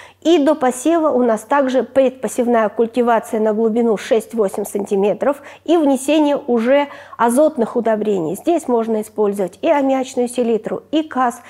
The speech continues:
и сульфат аммония. Опять же, дозу мы рассчитываем по диагностике, оценивая содержание запасов нитратного азота именно в почве.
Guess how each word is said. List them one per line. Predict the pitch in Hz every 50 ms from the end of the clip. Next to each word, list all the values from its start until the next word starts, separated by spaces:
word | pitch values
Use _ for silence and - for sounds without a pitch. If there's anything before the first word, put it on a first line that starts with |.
| - - _ -
и | 254 247
сульфат | - 254 233 233 - 254 226 220 220
аммония. | 220 220 220 214 202 180 156 156 - - - - - - -
Опять | - 208 214 - 269 262 269 240 214
же, | 208 214 190 - - - -
дозу | 202 202 247 277 285 277 285
мы | 262 254
рассчитываем | 240 233 233 - - - - - 254 233 233 - 220 196 202 214 202 - - - - _ -
по | - 247 214
диагностике, | 208 226 214 - 202 220 233 226 226 220 220 - 156 151 - - 190 - - - - -
оценивая | 208 214 214 - - 269 262 262 254 226 226 202 202
содержание | - - 240 220 233 226 226 247 226 214 214 202 202 202
запасов | 202 214 214 214 240 214 202 - 196 - -
нитратного | 226 208 - 220 - - - - 220 190 196 180
азота | 175 - 247 254 254 254
именно | 220 - - 202 208 202 196 190 208
в | -
почве. | - - 196 196 - - - - 185